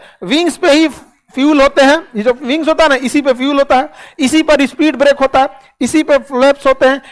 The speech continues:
इसी पे घुमाने मुड़ाने वाला होता है। सब कुछ इसी पे होता है, wings पे ही। आ, इसी पे इंजन लटकल होता है। आ, पिछवा एगो पोछिया निकलल रहता है, stabilizer, वो भी बहुत जरूरी होता है, दाहिने बाएं घुमाता है। बाकी ये बीच वाला तो,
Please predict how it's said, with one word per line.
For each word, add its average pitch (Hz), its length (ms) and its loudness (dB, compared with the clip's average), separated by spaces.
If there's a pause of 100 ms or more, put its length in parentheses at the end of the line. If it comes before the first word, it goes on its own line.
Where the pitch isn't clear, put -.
(140)
इसी 294 220 -2
पे 294 120 0
घुमाने 247 480 0
मुड़ाने 262 380 0
वाला 262 200 4
होता 240 200 0
है। 233 260 -6 (240)
सब 302 340 -2
कुछ 339 200 -4
इसी 285 220 -2
पे 247 120 0
होता 214 200 0
है, 175 100 -2
wings 226 300 -6
पे 202 120 -6
ही। 156 140 -6 (180)
आ, 226 80 0
इसी 269 220 0
पे 302 160 -2
इंजन 277 220 -2
लटकल 247 360 -2
होता 165 220 -6
है। - 160 -12 (300)
आ, - 40 -4
पिछवा 277 360 -2
एगो 277 140 2 (140)
पोछिया 262 340 0
निकलल 262 380 0
रहता 254 200 0
है, 277 140 -2
stabilizer, 240 600 0 (340)
वो 233 100 -6
भी 277 100 0
बहुत 262 200 0
जरूरी 240 260 -2
होता 233 160 -2
है, 214 60 -2
दाहिने 240 260 0
बाएं 226 180 0
घुमाता 190 340 -2
है। - 180 -10 (100)
बाकी 269 320 0
ये 359 120 2
बीच 311 200 -4
वाला 339 200 2
तो, 330 120 0